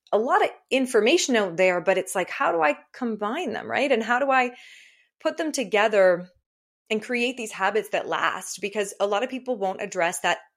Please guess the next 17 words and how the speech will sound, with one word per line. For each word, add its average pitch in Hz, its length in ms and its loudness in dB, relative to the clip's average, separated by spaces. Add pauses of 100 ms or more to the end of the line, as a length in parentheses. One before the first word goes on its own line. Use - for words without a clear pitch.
(160)
underlying, 175 960 -2 (320)
uh, 165 220 2
belief 180 400 2
piece, - 260 -4
as 165 160 -8
you 156 80 -6
just - 400 -12
mentioned, 226 460 -4
right? - 180 -2
If 247 80 -6
we're 196 80 -4
not 202 320 -4
addressing 185 520 -4
the 151 80 -6
mindset 160 720 -6
piece, - 500 -12 (480)
then 208 400 2